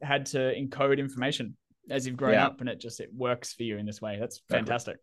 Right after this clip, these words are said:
Speaker 2: That does, that is not to say I'm great at things, just to be very clear.
Speaker 1: <laughs>
Speaker 2: Competency and greatness, there's a wide gulf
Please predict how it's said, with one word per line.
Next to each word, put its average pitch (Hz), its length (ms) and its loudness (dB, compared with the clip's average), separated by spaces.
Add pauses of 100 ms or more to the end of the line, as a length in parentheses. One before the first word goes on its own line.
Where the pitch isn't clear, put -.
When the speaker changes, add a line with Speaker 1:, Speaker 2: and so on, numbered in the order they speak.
(280)
Speaker 2:
That 135 180 6
does, 147 160 4
that 185 160 8
is 143 100 0
not 165 220 6
to 151 80 4
say 143 200 6
I'm 110 120 4
great 104 440 2
at - 180 -6
things, - 300 -10
just - 240 -2
to 87 40 -2
be 90 140 8
very 104 460 12
clear. 233 400 2
Speaker 1:
<laughs> 233 80 0
Speaker 2:
Competency 139 920 10
and 113 180 2
greatness, 107 640 8
there's 107 240 12
a 104 100 12
wide 107 640 4
gulf 98 240 2